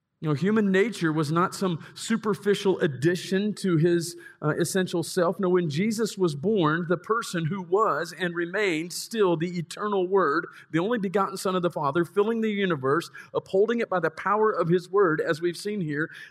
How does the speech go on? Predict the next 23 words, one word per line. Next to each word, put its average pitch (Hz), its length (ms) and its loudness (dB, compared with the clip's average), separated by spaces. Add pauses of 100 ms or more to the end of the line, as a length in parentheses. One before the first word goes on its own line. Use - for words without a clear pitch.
this 214 340 0
one 196 420 2
was 185 200 2
the 175 140 0
same 233 420 0
one 165 380 2
who 196 180 0
was 180 300 2
held 160 420 0 (220)
helpless 143 640 0
and 175 180 2
vulnerable 165 720 0
and 180 160 -4
completely 226 580 -4
dependent, 190 640 -2
cradled 180 560 0 (280)
in 175 100 2
the 175 140 2
arms 175 500 0
of - 140 -10
the 156 80 -2
Virgin 156 340 -4
Mary. 117 380 -6